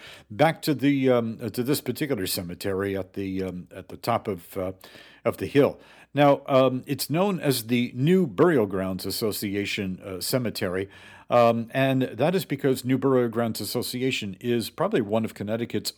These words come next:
oldest or earliest independent cemetery associations that was ever created.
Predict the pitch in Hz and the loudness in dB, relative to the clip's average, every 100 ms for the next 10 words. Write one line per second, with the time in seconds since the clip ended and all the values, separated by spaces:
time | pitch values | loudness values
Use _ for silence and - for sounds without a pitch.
0 | _ - 170 107 101 - - - - - | _ 2 2 2 -2 -4 -8 -20 -20 -20
1 | - 110 - 151 165 104 95 90 - - | 0 0 4 4 4 2 0 -4 -10 -18
2 | _ _ - 147 143 143 127 120 - 135 | _ _ -2 0 0 0 -2 -2 -2 0
3 | 127 123 101 98 117 98 113 98 - 104 | 0 0 0 0 -2 -2 -4 -4 -4 -8
4 | - 107 117 95 104 90 101 - 107 107 | -8 -10 -8 -8 -8 -8 -10 -8 -2 2
5 | 143 90 - | 4 2 -6